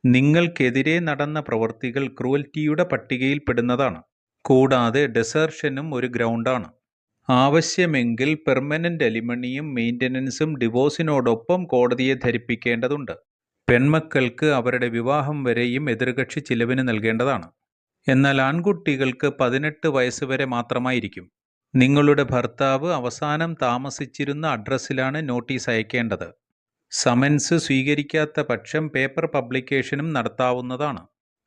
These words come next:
എതിർകക്ഷി ഹാജരായില്ലെങ്കിൽ എസ് പാർട്ടി ഉത്തരവുണ്ടാകുന്നതാണ്. നിങ്ങൾക്ക് എമൗണ്ട് കിട്ടാനുള്ള സ്ഥിതിക്ക് എതിർകക്ഷിയുടെ പ്രോപ്പർട്ടിയിൽ സ്ഥാപിച്ചെടുക്കാൻ കഴിയും. ഇതുമായി ബന്ധപ്പെട്ട് വിദേശ മന്ത്രാലയത്തിൻ്റെ സഹായവും തേടാവുന്നതാണ്.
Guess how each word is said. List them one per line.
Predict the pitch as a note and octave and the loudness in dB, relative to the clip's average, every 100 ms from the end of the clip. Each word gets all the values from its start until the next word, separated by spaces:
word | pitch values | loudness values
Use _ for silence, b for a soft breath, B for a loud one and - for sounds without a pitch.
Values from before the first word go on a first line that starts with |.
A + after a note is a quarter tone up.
| - | 0
എതിർകക്ഷി | C#3 C#3 F3 F3 F3+ F3+ G3 | 4 6 4 4 0 0 0
ഹാജരായില്ലെങ്കിൽ | D#3 C#3 C3+ D#3+ E3 E3+ D3+ C3+ B2 B2 D#3+ | 2 0 0 0 0 -2 -4 -6 -6 -6 -6
എസ് | C#3 - | -8 -4
പാർട്ടി | F3+ F3 E3+ | -4 -2 -6
ഉത്തരവുണ്ടാകുന്നതാണ്. | B2+ C#3 C3+ C3 B2+ B2 B2+ D3+ B2 - _ _ _ _ _ | -4 -4 -4 -4 -2 -2 -4 -4 -6 -10 _ _ _ _ _
നിങ്ങൾക്ക് | C3 C3+ C#3+ D3 C#3+ - F3 C3+ | 4 4 6 4 2 0 2 2
എമൗണ്ട് | B2 D3 E3+ F3 | 0 -4 -4 -4
കിട്ടാനുള്ള | E3+ B2+ C3+ C#3+ D3+ C#3+ C#3+ | -4 -6 -4 -4 -4 -4 -6
സ്ഥിതിക്ക് | - B2 A2+ A2 D3 D3+ | -6 -6 -4 -4 -2 -2
എതിർകക്ഷിയുടെ | A#2+ D3+ D#3 D#3 - C#3 B2+ | 0 -2 -2 -4 -2 0 0
പ്രോപ്പർട്ടിയിൽ | - A2+ A2+ - C3 - C#3+ E3 | 0 -4 -2 -4 -4 -4 -4 -4
സ്ഥാപിച്ചെടുക്കാൻ | - A#2+ B2 C#3 - A#2 - B2 B2+ | -2 -2 -2 -4 -4 -4 -2 -2 -2
കഴിയും. | D3 G#2+ E2 _ _ _ _ _ _ | -4 -4 -10 _ _ _ _ _ _
ഇതുമായി | C#3+ C3+ D3+ E3 E3+ F3+ | 2 4 4 4 4 4
ബന്ധപ്പെട്ട് | E3+ A#2+ A#2 A#2+ C#3 - D3 C#3+ F3+ | 2 0 0 -2 -6 -4 -6 -2 -4
വിദേശ | E3 B2+ C#3 E3+ G3 | -2 0 0 0 -2
മന്ത്രാലയത്തിൻ്റെ | F3 C3+ C3 C3+ C#3 C#3+ C#3+ D3+ D3+ D3+ | -4 -4 -2 0 0 -2 -4 -6 -4 -4
സഹായവും | - A2+ A#2+ B2 C3+ D3 E3+ | -4 -4 0 2 2 2 0
തേടാവുന്നതാണ്. | C#3 A#2+ B2 A#2+ A#2+ B2 D3+ B2+ | 0 0 0 -2 -4 -4 -4 -4